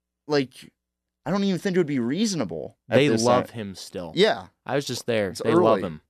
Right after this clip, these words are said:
Speaker 1: It's early. And then, uh, Minnesota. Shout out to Minnesota.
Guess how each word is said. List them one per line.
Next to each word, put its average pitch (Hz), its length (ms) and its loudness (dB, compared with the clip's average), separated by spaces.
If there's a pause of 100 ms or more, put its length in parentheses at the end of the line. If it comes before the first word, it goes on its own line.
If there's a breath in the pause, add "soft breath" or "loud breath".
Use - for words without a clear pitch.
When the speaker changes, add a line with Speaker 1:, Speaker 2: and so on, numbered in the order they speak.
(260)
Speaker 1:
It's - 120 -10
early. 95 400 0 (360)
And 117 140 0
then, 135 120 2
uh, 131 260 2 (420)
Minnesota. 160 800 2 (280)
Shout 202 220 2
out 277 120 0
to 269 60 -4
Minnesota. 185 720 2